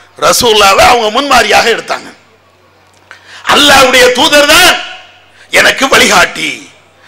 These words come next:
அவர் தான் எனக்கு நேசத்துக்குரியவர். நேசத்துக்குரியவர்னா நம்மள மாதிரி போலி கிடையாது. ரசூலுல்லாவை நாமளும் நேசிக்கிறோம்.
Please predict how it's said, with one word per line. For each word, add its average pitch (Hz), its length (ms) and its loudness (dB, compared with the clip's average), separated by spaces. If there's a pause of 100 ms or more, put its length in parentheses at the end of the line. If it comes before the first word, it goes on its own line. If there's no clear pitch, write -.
அவர் 285 340 2
தான் 330 260 2
எனக்கு 320 300 2
நேசத்துக்குரியவர். 285 960 0 (720)
நேசத்துக்குரியவர்னா 247 1080 2 (1040)
நம்மள 233 320 0
மாதிரி 269 340 2
போலி 240 320 2
கிடையாது. 170 440 -2 (1500)
ரசூலுல்லாவை 214 920 2 (720)
நாமளும் 262 380 2
நேசிக்கிறோம். 208 480 -4